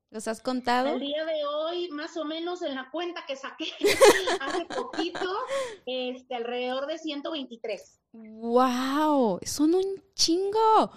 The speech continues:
Speaker 1: No me imaginé
Speaker 2: Sí.
Speaker 1: que fueran tantos. <laughs> ¡Qué
Speaker 2: Sí.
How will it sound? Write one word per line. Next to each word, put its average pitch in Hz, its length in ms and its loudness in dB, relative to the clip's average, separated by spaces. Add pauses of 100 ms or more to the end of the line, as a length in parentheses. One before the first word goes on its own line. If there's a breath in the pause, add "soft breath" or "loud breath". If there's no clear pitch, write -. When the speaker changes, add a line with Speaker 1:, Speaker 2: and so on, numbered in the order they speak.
(260 loud breath)
Speaker 1:
No 294 120 6
me 349 80 6
imaginé 381 440 8
Speaker 2:
Sí. - 80 0
Speaker 1:
que 453 100 10
fueran - 400 10
tantos. 453 720 4 (120)
<laughs> 508 1000 -6
¡Qué 294 200 -4
Speaker 2:
Sí. 285 60 -12